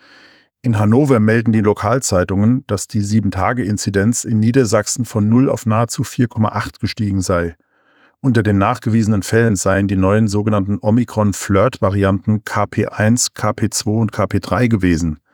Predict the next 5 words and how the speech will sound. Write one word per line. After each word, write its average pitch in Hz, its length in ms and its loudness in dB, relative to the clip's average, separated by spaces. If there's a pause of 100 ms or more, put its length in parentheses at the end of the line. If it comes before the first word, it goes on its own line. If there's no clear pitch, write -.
(600)
Dunkel 117 420 2
droht 101 440 -2
das 98 160 0
Gesundheitsamt 98 640 0
Niedersachsen, 104 600 0